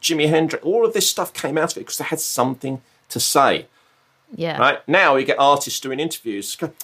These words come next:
Speaker 1: "Well, you know, I respect Westlife, but they're not really my cup of tea." But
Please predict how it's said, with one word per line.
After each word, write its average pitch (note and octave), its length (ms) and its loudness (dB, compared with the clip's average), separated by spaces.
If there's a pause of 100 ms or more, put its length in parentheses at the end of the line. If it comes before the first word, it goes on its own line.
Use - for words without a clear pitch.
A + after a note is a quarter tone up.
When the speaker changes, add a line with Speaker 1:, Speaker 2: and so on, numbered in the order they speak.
(280)
Speaker 1:
"Well, A#3 360 4
you A3+ 60 0
know, G3 160 2
I G#3+ 80 4
respect - 680 -2
Westlife, G#2+ 720 0
but - 140 -2
they're F#3 100 -4
not F#3+ 340 -4
really F#3+ 300 -4
my E3 240 -2
cup D#3 280 -10
of D3 120 -14
tea." F2+ 580 -10
But A3 200 -12